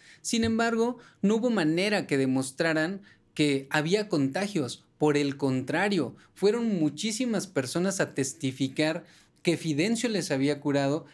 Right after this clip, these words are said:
que habían llegado súper enfermos y que habían salido como si absolutamente nada les hubiera pasado del pueblito. La cereza del pastel era que él había sido acusado de charlatanería, y justamente los charlatanes lo que hacen es estafarte dinero.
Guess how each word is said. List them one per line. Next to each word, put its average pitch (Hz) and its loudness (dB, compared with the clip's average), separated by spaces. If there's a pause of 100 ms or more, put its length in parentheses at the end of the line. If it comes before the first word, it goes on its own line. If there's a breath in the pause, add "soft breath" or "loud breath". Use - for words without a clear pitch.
(120)
que 143 2
habían 185 2
llegado 196 2
súper 143 -2
enfermos 143 -2
y 131 -12
que 131 -2
habían 139 0
salido 143 -2
como 123 -6
si 123 -8
absolutamente 143 0
nada 135 2
les 143 -2
hubiera 127 0
pasado 127 0
del 127 -2
pueblito. 131 -4
La 214 0
cereza 240 0
del 285 0
pastel 180 0 (280)
era 170 0
que 143 -2
él 170 2
había 165 2
sido 160 0
acusado 139 0
de 139 2
charlatanería, 160 0 (120)
y - -4
justamente 240 0
los 220 0
charlatanes 190 0
lo 156 0
que 160 0
hacen 175 0
es 180 -2
estafarte 143 0
dinero. 139 0